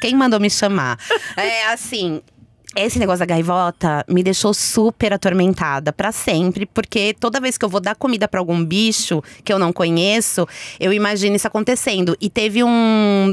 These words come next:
Speaker 1: um Jurassic Park que começa assim, né? A criancinha dá um negocinho pro,
Speaker 2: Sim.
Speaker 1: pro dinossauro, todos vêm e matam ela. Aí, recentemente, agora viajei pro Japão.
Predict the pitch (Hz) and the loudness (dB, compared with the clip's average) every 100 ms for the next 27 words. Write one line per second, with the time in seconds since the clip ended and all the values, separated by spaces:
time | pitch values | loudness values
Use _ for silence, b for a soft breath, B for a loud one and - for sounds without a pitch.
0 | - 202 208 202 196 190 185 180 175 170 | 0 2 2 4 4 4 2 2 2 2
1 | 165 160 156 - 170 208 202 - - 190 | 2 0 -2 -4 -2 -2 -2 -6 -6 -2
2 | 196 - 196 - 214 - 226 208 202 - | -4 -4 -6 -4 -6 -2 -2 0 -2 -2
3 | 240 - 185 175 180 - 185 202 - 190 | -2 0 0 0 -2 -2 -2 -2 -2 -2
4 | 185 185 190 185 180 180 185 170 180 240 | -2 -2 0 0 0 0 -2 0 0 0
5 | 202 196 B B - 190 185 196 202 - | 0 -4 B B -4 -2 2 2 2 0
6 | 208 233 240 233 247 220 240 240 - 233 | -2 -2 0 0 0 0 2 2 2 2
7 | 226 226 240 240 135 147 - B B B | 0 -2 -2 -2 -2 -6 -10 B B B
8 | B B B 254 - 277 277 302 311 311 | B B B -8 -4 -2 0 2 2 2
9 | - 254 - 254 226 226 254 226 220 233 | 0 0 0 0 0 0 0 0 0 2
10 | 220 233 233 214 - 214 208 226 - 220 | 2 2 2 0 0 0 0 -2 0 2
11 | 208 226 | 4 2